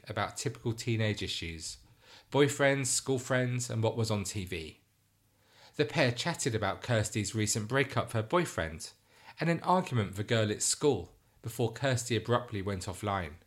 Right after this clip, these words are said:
The friend said, "At eleven thirty-three P M,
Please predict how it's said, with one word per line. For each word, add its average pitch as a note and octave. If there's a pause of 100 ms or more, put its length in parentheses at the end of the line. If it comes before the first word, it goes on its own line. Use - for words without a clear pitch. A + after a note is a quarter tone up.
(920)
The C#3
friend D3
said, C3+ (600)
"At C#3+
eleven F3+
thirty-three C3+
P A#2+
M, F2+